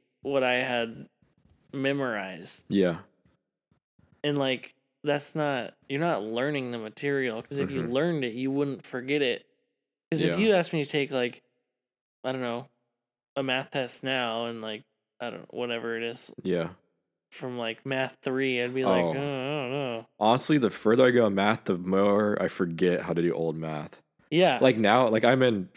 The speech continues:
Speaker 2: differential equations right now. It's, like, a step above, like, calculus two. So it's, like,
Speaker 1: Mm-hmm.
Speaker 2: difficult, difficult math. It's, like, all variables and stuff. But if you asked me to do, like, some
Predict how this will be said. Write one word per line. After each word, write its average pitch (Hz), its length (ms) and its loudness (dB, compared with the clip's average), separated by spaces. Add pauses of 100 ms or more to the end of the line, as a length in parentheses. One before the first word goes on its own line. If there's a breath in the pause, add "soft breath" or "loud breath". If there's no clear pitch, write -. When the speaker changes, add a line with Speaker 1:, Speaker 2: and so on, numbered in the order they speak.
(260)
Speaker 2:
differential 120 520 4
equations 87 460 0
right 80 140 -2
now. 80 140 -2
It's, - 120 -6
like, 85 80 0
a - 40 -4
step - 320 0
above, 85 240 0
like, 85 140 -4
calculus - 520 -2
two. 92 400 0 (120)
So 147 100 4
it's, 104 80 2
like, 101 120 4
Speaker 1:
Mm-hmm. 82 80 -6
Speaker 2:
difficult, 104 600 2
difficult - 480 0
math. 87 360 -2
It's, 85 100 -4
like, 85 160 0
all 90 280 4
variables 82 540 0
and 78 80 -6
stuff. 78 300 -4 (420 loud breath)
But 113 80 6
if 117 80 2
you 131 100 6
asked 117 240 4
me 113 120 4
to 104 80 4
do, 107 180 6
like, 90 200 4
some 95 540 2